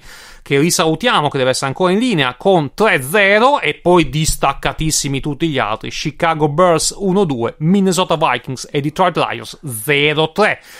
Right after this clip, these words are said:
L'N F C North pare veramente una cavalcata solitaria per i Green Bay Packers. Eh, N F C West con Seattle a punteggio pieno tre zero, con i Rams che inseguono, eh, Seattle e anche Arizona, scusate, con tre zero,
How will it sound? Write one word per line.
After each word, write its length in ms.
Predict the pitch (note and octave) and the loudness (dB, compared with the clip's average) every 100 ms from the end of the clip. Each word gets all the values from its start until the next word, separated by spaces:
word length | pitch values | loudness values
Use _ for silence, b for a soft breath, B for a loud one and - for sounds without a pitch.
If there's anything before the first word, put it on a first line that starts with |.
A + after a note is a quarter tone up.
| B B | B B
L'N 200 | D3 C#3+ | -2 -2
F 60 | - | -2
C 80 | |
North 420 | E3 B2+ A2+ A#2+ - | -2 0 0 -2 -4
pare 300 | B2+ A#2+ B2+ | -2 0 -2
veramente 600 | B2+ C#3 A#2 A2 A2 C3 - | -2 -2 -2 -6 -10 -12 -6
una 300 | C#3 C3+ - | -6 -6 -10
cavalcata 640 | - F#3 B2 - A2+ - - | -4 0 0 -2 -6 -6 -10
solitaria 840 | - - G#3+ E3 C#3+ B2 A#2 B2 | -6 0 2 2 0 0 0 -2
per 140 | - B2 | -2 -2
i 100 | A#2+ | -2
Green 420 | C3 D3+ D#3 D3+ | 0 2 2 2
Bay 220 | D3 D3+ | 2 0
Packers. 720 | - A3+ G3+ C3 - - - _ _ _ _ _ _ _ - - B B D#3 B2+ - | 2 0 0 -6 -8 -8 -10 _ _ _ _ _ _ _ -20 -20 B B -18 -10 0
Eh, 60 | |
N 500 | D#3+ D#3 - C4+ D4+ | 2 2 0 0 2
F 80 | B3+ | 2
C 60 | D4 | 2
West 480 | C#4 A#3 C#3 - | 2 2 -2 -4
con 220 | D3 F3 D#3+ | -2 0 2
Seattle 720 | - D4 D#4 - E3+ C3 C3+ | 2 2 0 0 0 0 -4
a 320 | - D3+ C#3 C3+ | 0 2 4 2
punteggio 240 | G3+ A3+ | -2 -2
pieno 320 | B3 B3+ A#3 - | 0 0 0 0
tre 260 | A#3 F#3+ | 2 2
zero, 640 | B2 C#3+ A3 C#4+ D#4 D#4+ D4 | 0 0 2 4 4 2 0
con 260 | F3 E3 | -2 0
i 80 | D#3+ | 0
Rams 540 | D3+ B3 D4 E3+ C#3 - | 0 0 0 -2 -2 -4
che 100 | D3+ | -4
inseguono, 720 | D3 A#3+ G#3+ E3+ D3 D3 D3+ | -2 0 0 2 2 0 -4
eh, 80 | D#3+ | -2
Seattle 300 | C#4+ D4+ F#3+ | -2 0 0
e 40 | |
anche 180 | G#3 A3 | 0 -2
Arizona, 520 | C#3 E3 E3+ A2 A2+ | -2 -2 -4 -6 -10
scusate, 460 | - C#3 D3 A2 G#2+ | -10 -6 -6 -6 -10
con 200 | A#2+ A2+ | -12 -6
tre 220 | E3+ B2 | -6 -6
zero, 480 | G#2 A#2+ G#2+ D#3 | -8 -12 -10 -10